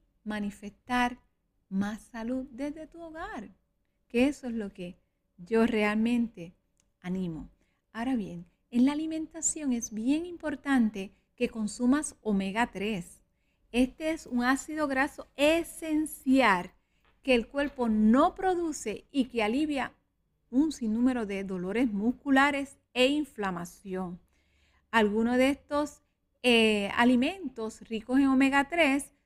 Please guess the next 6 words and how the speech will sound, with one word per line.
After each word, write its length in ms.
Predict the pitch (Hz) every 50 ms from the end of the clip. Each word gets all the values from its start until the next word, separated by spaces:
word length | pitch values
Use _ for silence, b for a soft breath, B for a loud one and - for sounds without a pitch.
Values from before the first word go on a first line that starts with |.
| _ _ _
puede 200 | - 208 208 214
ser 220 | - - 214 196
el 100 | 202 190
aguacate, 880 | 190 180 170 175 170 165 - 180 202 285 320 - - 254 254 277 277 - _ _ _ _ _
la 160 | - - 156 -
chía, 680 | - _ - - 240 277 294 254 233 240 254 262 -